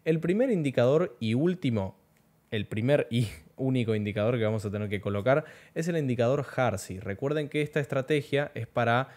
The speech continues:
la gráfica de un minuto también. Fíjense que yo la tengo en la gráfica de un minuto.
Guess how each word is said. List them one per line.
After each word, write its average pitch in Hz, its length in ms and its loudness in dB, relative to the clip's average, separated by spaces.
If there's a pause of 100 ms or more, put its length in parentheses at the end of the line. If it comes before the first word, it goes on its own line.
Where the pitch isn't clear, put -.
(200)
la 98 160 0
gráfica 113 400 0
de 113 60 2
un 117 80 0
minuto 123 380 0
también. 95 340 -8
Fíjense 104 380 -6
que 110 100 -4
yo 104 120 -2
la 101 120 0
tengo 107 200 -4
en 120 60 -2
la 107 60 0
gráfica 98 360 -4
de 107 60 0
un 113 60 0
minuto. 151 420 0